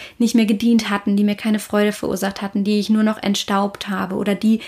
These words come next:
in doppelter, dreifacher, fünffacher Funktion da waren. Also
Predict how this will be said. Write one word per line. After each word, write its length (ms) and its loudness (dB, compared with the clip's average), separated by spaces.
in 180 4
doppelter, 460 2
dreifacher, 540 -2
fünffacher 640 -2
Funktion 880 2
da 300 -4
waren. 260 -6
Also 380 2